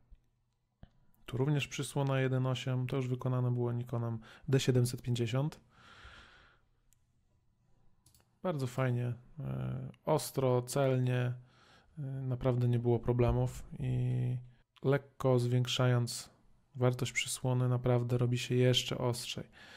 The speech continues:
E, ten obiektyw przy około dwa osiem, trzy czy F cztery tak naprawdę jest najostrzejszy. Przy tych wartościach przysłony biją tak naprawdę wiele rekordów.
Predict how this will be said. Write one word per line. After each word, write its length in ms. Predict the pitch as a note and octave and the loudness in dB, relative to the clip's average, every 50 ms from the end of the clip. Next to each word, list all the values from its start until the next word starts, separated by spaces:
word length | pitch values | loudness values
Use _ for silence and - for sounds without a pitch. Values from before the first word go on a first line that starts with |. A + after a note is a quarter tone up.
| - - - _ C#3 | -20 -20 -14 _ -6
E, 640 | B2+ B2 A#2+ A#2+ A#2+ A#2+ A#2+ A#2+ A#2+ B2 B2 B2 B2 | -4 -2 -2 -2 -2 -4 -4 -4 -4 -4 -6 -6 -4
ten 160 | - B2 B2 | -2 0 0
obiektyw 520 | B2 B2 B2+ B2+ B2 B2+ - - A#2+ - | 2 4 4 4 2 0 -4 -10 -14 -14
przy 440 | - - - - B2 B2+ B2 B2 B2+ - - - - - - - - - | -12 -8 -6 -4 -4 -4 -4 -4 -6 -8 -10 -10 -12 -14 -14 -16 -18 -12
około 680 | - C3 B2 - - B2 B2 B2 A#2+ A#2 A#2 A2+ A2 - _ _ _ _ _ _ _ _ _ _ _ _ _ _ - - | -12 -12 -8 -2 0 2 2 4 2 2 0 -2 -4 -8 _ _ _ _ _ _ _ _ _ _ _ _ _ _ -20 -8
dwa 240 | - - A#2 A2+ | -2 0 2 4
osiem, 640 | A#2 C3 D3+ E3 - - - C3+ C3 B2+ B2+ B2+ B2 B2 - - - _ _ _ | 6 6 6 6 4 2 0 0 0 0 0 -2 -4 -6 -8 -14 -20 _ _ _
trzy 500 | - - - - - C3+ C3 C3 C3+ C#3 B2 - _ _ _ _ _ _ _ _ _ _ _ _ _ _ - _ _ _ - - - | -8 -6 -6 -4 -2 0 0 0 0 -4 -6 -12 _ _ _ _ _ _ _ _ _ _ _ _ _ _ -20 _ _ _ -20 -20 -20
czy 180 | - - B2+ A#2+ - - _ _ - - - - | -12 -10 -10 -10 -10 -16 _ _ -20 -20 -10 -8
F 200 | - A#2+ - - | -6 -6 -6 -6
cztery 480 | - - - - C3 C3 C3+ B2+ A#2+ | -6 -4 2 4 6 6 6 4 2
tak 220 | A#2+ B2+ A#2+ - - | 0 -2 -4 -4 -4
naprawdę 400 | B2 B2 B2+ B2+ A#2+ A#2+ B2 B2 | -4 0 0 0 0 0 0 0
jest 200 | B2 A#2+ - - | 0 0 -2 -2
najostrzejszy. 840 | B2+ C3 C3 B2 B2 - - - A#2+ A#2+ A#2 - - B2 B2 B2+ B2+ - - - - - - _ - | 0 0 0 0 0 -2 -2 -2 -2 -2 -2 -2 -2 -2 -2 -4 -4 -8 -14 -20 -20 -20 -20 _ -16
Przy 140 | - C3 | -14 -6
tych 160 | - C#3 C3 B2 | -4 -2 2 2
wartościach 460 | C3 B2 B2 C3+ B2 - - A#2+ - | 2 2 2 0 -4 -4 -6 -8 -10
przysłony 760 | - - A#2+ - - - B2+ B2 B2 B2 A#2+ A#2 A#2+ A#2 A#2+ | -10 -12 -12 -10 -8 -6 -4 -2 -2 -2 -2 -2 -4 -6 -4
biją 260 | A#2+ A#2+ A#2+ A#2+ A#2 | -4 -4 -2 -4 -4
tak 180 | A2+ A#2 A#2 - | -4 -6 -6 -6
naprawdę 400 | A#2+ A#2 - A#2+ A2+ A2+ A#2+ A#2 | -6 -4 -4 -4 -4 -2 -4 -2
wiele 280 | A2+ A#2+ A#2 A#2+ A#2+ | -2 0 0 2 0
rekordów. 540 | A#2 A2+ A2+ - A2+ G#2+ G#2+ A2 A2 - - | 0 0 0 0 0 0 -2 -4 -8 -12 -16